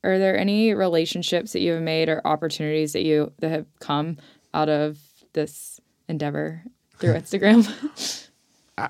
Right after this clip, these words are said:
Speaker 2: I mean, it's, it has kind of overlapped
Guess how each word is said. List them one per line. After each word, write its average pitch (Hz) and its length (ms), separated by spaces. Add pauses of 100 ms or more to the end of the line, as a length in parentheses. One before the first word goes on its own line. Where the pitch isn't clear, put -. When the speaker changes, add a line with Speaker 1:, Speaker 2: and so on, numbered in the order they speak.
(120)
Speaker 2:
I 151 100
mean, 117 300
it's, - 520 (1300)
it 123 140
has 151 320
kind 120 180
of 87 80 (140)
overlapped 92 1200